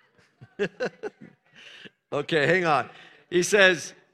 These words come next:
"We glory in tribulation." We rejoice when the going gets tough. That's what he's saying. When it gets really hard,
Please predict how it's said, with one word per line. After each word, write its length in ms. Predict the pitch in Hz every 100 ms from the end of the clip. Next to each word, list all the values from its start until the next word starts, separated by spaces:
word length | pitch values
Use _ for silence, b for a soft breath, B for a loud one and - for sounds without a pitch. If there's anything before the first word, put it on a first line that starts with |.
| _ _ -
"We 220 | 175 214
glory 880 | 156 202 240 285 320 311 240 208 196
in 100 | 196
tribulation." 840 | - 220 208 208 208 202 180 131
We 160 | 147 247
rejoice 1040 | 240 226 - 254 302 330 262 202 - - - _ -
when 200 | 202 220
the 80 |
going 400 | 190 233 233 214
gets 260 | 190 208 -
tough. 300 | - 196 104 _ _ _ _ _ _ _ _ _
That's 180 | 208 226
what 140 | 339 339
he's 120 | -
saying. 400 | 349 370 285 151 - _ _ _ _ _ _ -
When 160 | 320
it 120 | 311 233
gets 240 | 294 -
really 360 | 320 370 370 339
hard, 680 | 233 311 320 240 170 139